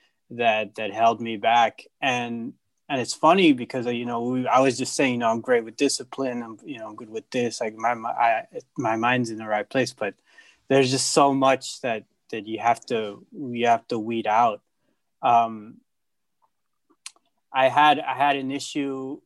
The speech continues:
with, uh, uh, with authenticity throughout that,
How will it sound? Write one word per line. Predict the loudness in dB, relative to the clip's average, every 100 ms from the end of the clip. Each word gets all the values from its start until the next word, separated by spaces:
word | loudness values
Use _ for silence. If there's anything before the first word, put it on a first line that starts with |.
| _ -6
with, | 0 0 -2 -2
uh, | 0 2 -2 -6 -14 _ _ _ _ _ _ _ _ _ _ _ _ _ _
uh, | -10 -10 -8
with | -6 0
authenticity | 2 2 2 -6 0 0 2 2 2
throughout | 0 -2 4 6 6 2 -4 _ _ -4
that, | -2 -2